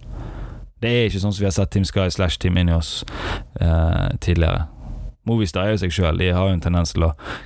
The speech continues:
grave dype graver og ikke komme seg ut av det. Men det lager litt underholdning.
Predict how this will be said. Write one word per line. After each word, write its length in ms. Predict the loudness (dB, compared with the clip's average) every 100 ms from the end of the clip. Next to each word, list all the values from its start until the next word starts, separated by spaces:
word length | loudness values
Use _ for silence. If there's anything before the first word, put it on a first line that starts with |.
| -4
grave 240 | 0 2
dype 320 | 2 0 0 0
graver 540 | 2 2 2 2 2
og 300 | 2 0 0
ikke 160 | 0 0
komme 160 | 2 2
seg 160 | 2
ut 140 | 2 2
av 80 | 0
det. 60 | -2 -8 -8 -8 -8 -10 -10 -12 -16 -6 -2
Men 160 | 0
det 60 | 2
lager 240 | 2 2 0
litt 160 | 0
underholdning. 640 | 0 2 2 2 0 -2